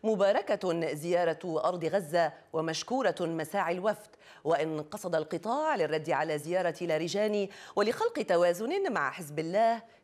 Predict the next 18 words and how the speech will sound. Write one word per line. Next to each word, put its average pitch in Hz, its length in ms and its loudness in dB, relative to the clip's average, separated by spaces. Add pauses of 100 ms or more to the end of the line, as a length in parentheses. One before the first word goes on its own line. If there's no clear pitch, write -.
كما 165 340 0
أعلن 196 460 -2
الأمين 170 580 -2 (120)
فارس 143 320 -2
سعيد. 127 440 -6 (800)
قوى 381 160 2
الرابع 453 300 2
عشر 269 260 0
من 190 140 -2
آذار 202 400 2
التي 185 320 -2
تقاطع 196 580 0
كل 196 460 2
منتجات 160 480 -2
الحكومة 185 680 0 (420)
لم 151 200 0
تقاطع 214 540 -4
أكلها 156 500 -2